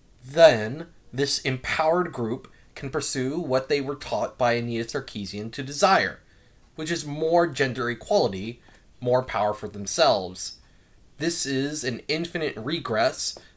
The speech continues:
that results in a never-ending cycle of power-mongering. Some progressives might resort to hedonism as an alternative to traditional notions of good and evil.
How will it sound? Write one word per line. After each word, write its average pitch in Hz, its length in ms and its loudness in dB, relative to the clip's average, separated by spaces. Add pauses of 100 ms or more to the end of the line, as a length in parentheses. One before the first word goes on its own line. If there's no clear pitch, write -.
(120)
that 131 280 8
results 139 460 -2
in 107 100 -4
a 120 60 0
never-ending 151 600 0
cycle 120 640 2 (160)
of - 240 -6
power-mongering. 98 1120 0 (880)
Some - 360 0
progressives 123 840 0
might 127 400 -2
resort 127 400 0
to 127 100 -10
hedonism 117 720 -4 (240)
as 131 220 4
an 139 100 0
alternative 127 840 2
to 139 180 -6
traditional 147 500 -2
notions 110 540 -4
of 104 120 -6
good 98 160 -4
and 95 140 -4
evil. 110 420 -4